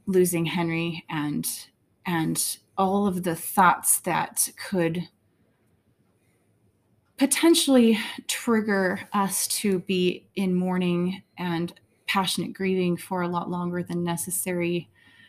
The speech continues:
and how we've used our skills as life coaches to coach ourselves through and find thoughts that are more beneficial. So, you know, if you've ever struggled with the thoughts you've had about a loss,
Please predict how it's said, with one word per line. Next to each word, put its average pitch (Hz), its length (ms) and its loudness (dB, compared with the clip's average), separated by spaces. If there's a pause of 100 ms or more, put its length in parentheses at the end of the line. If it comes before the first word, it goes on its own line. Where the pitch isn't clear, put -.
(160)
and 175 160 2
how 180 340 4
we've 175 280 2
used 185 540 0 (340)
our 202 140 4
skills 220 640 2
as 180 500 -2 (160)
life 175 320 -4
coaches 190 600 -4 (220)
to 190 220 -2
coach 190 360 -4
ourselves 175 720 0
through 170 540 -2 (560)
and 175 180 2
find 180 400 2 (160)
thoughts - 440 -2
that 185 160 -8
are 175 100 -4
more 175 220 -2
beneficial. 165 760 -8
So, 175 440 2 (320)
you 208 80 2
know, 190 120 6
if 185 120 0
you've 220 160 4
ever 196 260 4
struggled 185 600 0
with 170 260 -6
the 170 100 -6
thoughts 311 600 -2
you've 160 180 0
had 156 280 -2
about 151 300 -2
a 151 60 -4
loss, - 580 -2